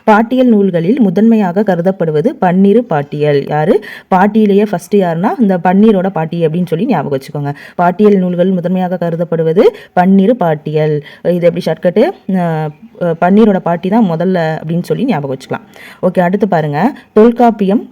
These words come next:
புறத்திணைகளின் எண்ணிக்கை ஏழு அப்படின்னு சொல்லுது. அதே மாட்டம் புறப்பொருள் வெண்பாமலை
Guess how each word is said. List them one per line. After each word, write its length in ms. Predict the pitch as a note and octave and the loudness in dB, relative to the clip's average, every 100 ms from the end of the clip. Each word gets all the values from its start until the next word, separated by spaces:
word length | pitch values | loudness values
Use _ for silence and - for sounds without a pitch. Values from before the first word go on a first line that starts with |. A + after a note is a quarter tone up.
| _ | _
புறத்திணைகளின் 720 | G#3+ A#3 A#3+ A#3+ G3+ F3 A3 | 2 2 4 2 2 2 2
எண்ணிக்கை 600 | F3+ F#3 G3 F3 A3 G#3 | 2 0 -2 0 0 0
ஏழு 320 | E3+ F#3 G3 - | 0 2 2 0
அப்படின்னு 280 | D#3 E3 D#3 | -4 -4 -4
சொல்லுது. 320 | D#3 C#3 D3 A#3 - - - | -4 0 2 2 0 -12 -2
அதே 240 | F3+ G#3 | 2 2
மாட்டம் 400 | F#3+ E3+ A#3+ F#4 - | 2 0 -4 -4 2
புறப்பொருள் 440 | A#3+ C4+ C4 A#3+ | 2 4 2 2
வெண்பாமலை 520 | F#3+ F3+ G3 F3+ F3 | 0 0 0 0 -2